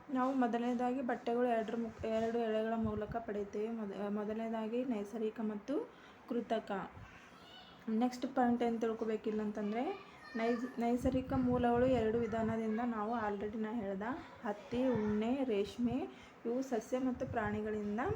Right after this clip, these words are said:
ಪಡೆಯಲಾಗುತ್ತವೆ. ಮೊದಲನೇದಾಗಿ ಸಂಶ್ಲೇಷಿತ ಎಂದರೇನು ಅಂತ ತಿಳ್ಕೊಬೋಣ. ನಾವು ಇಲ್ಲಿ, ಇಲ್ಲಿಯವರೆಗೂ ನೈಸರ್ಗಿಕ ಯಾವ್ಯಾವು ಅಂತಂದರೆ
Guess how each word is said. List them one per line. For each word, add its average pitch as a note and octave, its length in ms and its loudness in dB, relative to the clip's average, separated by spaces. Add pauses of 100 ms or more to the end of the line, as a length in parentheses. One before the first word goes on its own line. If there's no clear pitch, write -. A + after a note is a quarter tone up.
(380)
ಪಡೆಯಲಾಗುತ್ತವೆ. G3+ 840 2 (380)
ಮೊದಲನೇದಾಗಿ C4+ 640 2
ಸಂಶ್ಲೇಷಿತ A#3+ 760 0 (100)
ಎಂದರೇನು A3+ 520 0
ಅಂತ G#3+ 200 -2
ತಿಳ್ಕೊಬೋಣ. G#3+ 480 0
ನಾವು A3+ 180 0
ಇಲ್ಲಿ, A3 200 0 (120)
ಇಲ್ಲಿಯವರೆಗೂ A#3+ 640 2
ನೈಸರ್ಗಿಕ A3 680 -2
ಯಾವ್ಯಾವು G#3 380 0
ಅಂತಂದರೆ G#3 480 -4